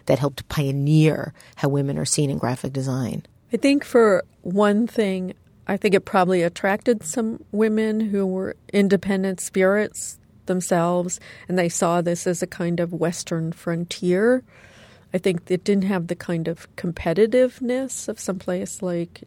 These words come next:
Speaker 2: New York. Compared to New York, it was kind of a backwater. So who would be watching them? Without the eyes of the world on them, I think they were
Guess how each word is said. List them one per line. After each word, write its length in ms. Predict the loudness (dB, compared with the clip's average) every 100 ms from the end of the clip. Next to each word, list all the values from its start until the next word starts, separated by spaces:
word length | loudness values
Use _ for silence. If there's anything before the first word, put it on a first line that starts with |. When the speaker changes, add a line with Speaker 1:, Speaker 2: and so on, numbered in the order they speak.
| -6
Speaker 2:
New 80 |
York. 580 | -2 0 0 0 -2 -10 -20 -20 -20 -20 -20 -20 -12
Compared 400 | -6 0 4 2
to 100 | 2
New 60 | 0
York, 360 | 0 0 0
it 100 | -2
was 120 | -4 -8
kind 320 | -6 -4 -2
of 200 | -2 0
a 160 | -2
backwater. 760 | -2 -2 -2 -2 0 2 2 0 -8 -20 -20 -20 -4
So 220 | 0 2
who 160 | 2
would 160 | 2 2
be 160 | 0 -4
watching 640 | -4 -4 -4 -4 -4 -2
them? 420 | -2 -2 -2 -4 -6 -20 -20 -20 -20 _ -4
Without 440 | 0 4 4 4
the 100 | 4
eyes 320 | 4 4 4
of 100 | 0
the 100 | 2
world 520 | 2 4 4 4 2
on 240 | 0 -2 -2
them, 340 | -4 -4 -6 -4
I 80 | -4
think 280 | -2 -2 0
they 120 | 0
were 460 | 0 0 0 0